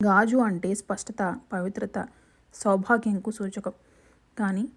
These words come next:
పగిలిన గాజు వస్తువులు, కప్పులు, బాటిళ్ళు, అద్దాలు, ఇవి మన ఇంటి శుభశక్తిని విరిగివేస్తాయి. ఇవి ఇంట్లో ఉంటే చిన్న చిన్న తగాదాలు, ఆర్థిక ఇబ్బందులు,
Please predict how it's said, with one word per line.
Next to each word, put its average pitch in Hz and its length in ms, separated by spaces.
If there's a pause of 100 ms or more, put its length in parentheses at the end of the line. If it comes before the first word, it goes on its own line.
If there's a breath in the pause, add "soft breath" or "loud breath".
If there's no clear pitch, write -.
(260)
పగిలిన 233 340
గాజు 214 320
వస్తువులు, 190 520 (120)
కప్పులు, 190 520
బాటిళ్ళు, 190 600 (240)
అద్దాలు, 190 480 (500 soft breath)
ఇవి 277 140
మన 285 200
ఇంటి 214 240
శుభశక్తిని 226 680 (220)
విరిగివేస్తాయి. 196 720 (480 soft breath)
ఇవి 220 160
ఇంట్లో 208 340
ఉంటే 220 300
చిన్న 214 240
చిన్న 196 240
తగాదాలు, 196 680 (100)
ఆర్థిక 190 360
ఇబ్బందులు, 196 520